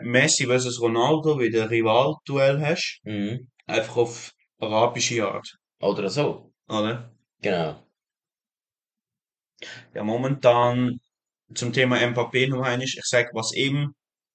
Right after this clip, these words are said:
Speaker 1: bisschen zu schaffen macht, wahrscheinlich erstens, er ist in einem viel zu guten Team. Also, viel zu gut. Das Problem auch für Neymar ist,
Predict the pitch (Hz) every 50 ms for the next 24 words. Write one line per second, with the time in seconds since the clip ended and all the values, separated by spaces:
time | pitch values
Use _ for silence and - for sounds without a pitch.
0 | _ _ _ - - 131 123 123 - - 135 131 170 202 - 156 135 135 - -
1 | - - 123 - - 123 123 123 - - - 120 151 170 - - 175 165 160 -
2 | - 117 117 123 120 - 127 120 117 113 113 110 - 135 131 131 123 123 - -
3 | - 117 117 113 117 - 110 - - 117 113 117 127 156 156 160 _ _ _ _
4 | _ _ - 110 110 107 95 - - - - 113 104 104 - - 120 104 98 -
5 | - - - - - - - - - - - - _ _ _ _ _ _ _ _
6 | _ _ _ _ _ _ - - - 131 127 135 151 160 156 139 131 - - 123
7 | 120 120 123 123 139 151 156 156 147 139 143 143 - 110 113 139 139 - - -
8 | - _